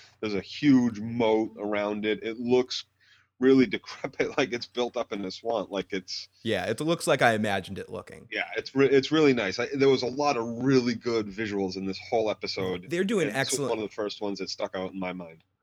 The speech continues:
Speaker 2: From Braavos to this, they're, they're doing a lot of, a great job this season on locations.
Speaker 1: Oh,
Speaker 2: It's beautiful
Speaker 1: fantastic.
Speaker 2: this season.
Speaker 1: Unbelievable.
Speaker 2: And as Theon is, or excuse me, Reek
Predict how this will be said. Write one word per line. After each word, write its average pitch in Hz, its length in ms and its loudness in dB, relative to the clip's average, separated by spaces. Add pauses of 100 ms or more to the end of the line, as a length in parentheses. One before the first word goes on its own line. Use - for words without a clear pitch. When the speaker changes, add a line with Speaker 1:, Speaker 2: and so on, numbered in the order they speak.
Speaker 2:
From 139 240 -4
Braavos 143 640 2
to 127 100 -6
this, 123 340 -2
they're, 120 280 0 (160)
they're 147 100 -4
doing 151 220 -4
a 127 80 -2
lot 117 400 2
of, 113 120 -4 (120)
a 120 80 -6
great 120 260 -4
job 110 240 0
this 107 140 -4
season 98 340 -8
on 95 160 -6
locations. 98 500 -10
Speaker 1:
Oh, 104 60 -16
Speaker 2:
It's - 140 -16
beautiful 120 760 -2
Speaker 1:
fantastic. 107 300 -8
Speaker 2:
this 85 80 -14
season. - 160 -18 (260)
Speaker 1:
Unbelievable. 101 480 -8 (140)
Speaker 2:
And 151 240 -2
as 151 240 -2
Theon 196 560 -4
is, 127 400 -2 (180)
or 113 160 -2
excuse 107 300 -8
me, 107 80 -6
Reek 107 400 -6